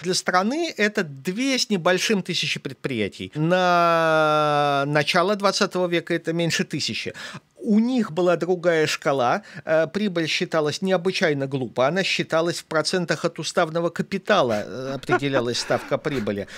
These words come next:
А, э, невозможно придумать способ глупей.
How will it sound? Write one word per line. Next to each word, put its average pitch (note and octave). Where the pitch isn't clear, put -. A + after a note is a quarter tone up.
А, F#3
э, G3+
невозможно G#3
придумать G3
способ D3+
глупей. D#3